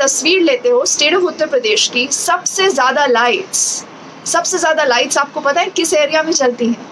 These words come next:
That's the western U P belt. Just an interesting factoid.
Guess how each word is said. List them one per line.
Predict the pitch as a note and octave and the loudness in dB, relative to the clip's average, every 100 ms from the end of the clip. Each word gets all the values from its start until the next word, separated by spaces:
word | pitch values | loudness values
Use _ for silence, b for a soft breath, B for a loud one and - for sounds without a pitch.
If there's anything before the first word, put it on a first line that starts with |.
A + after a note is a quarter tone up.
| - B B - | -18 B B -2
That's | A#3+ C4+ - | -2 -2 0
the | F#4+ C4+ | 0 2
western | A3+ A#3+ - A#3 G#3 | 2 0 -2 -4 -2
U | G3+ F3+ | -2 -2
P | - | -6
belt. | - - - - - - - - - A3+ | -8 -12 -12 -12 -14 -20 -20 -20 -8 -2
Just | C#4 - C#4+ | 0 0 0
an | C4+ | 0
interesting | C#4 B3 A3+ C4 - | 2 0 0 0 -2
factoid. | - - G3 - | -4 -2 -4 -4